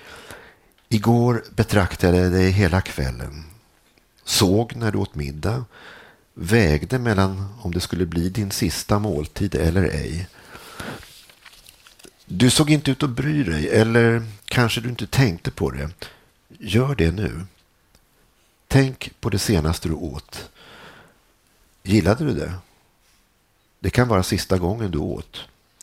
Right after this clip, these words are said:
Jag funderar på det. Ta tre djupa andetag. Andas in.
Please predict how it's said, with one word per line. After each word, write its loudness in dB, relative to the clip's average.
Jag -2
funderar 2
på -4
det. -10
Ta 4
tre 4
djupa 2
andetag. -2
Andas 0
in. -4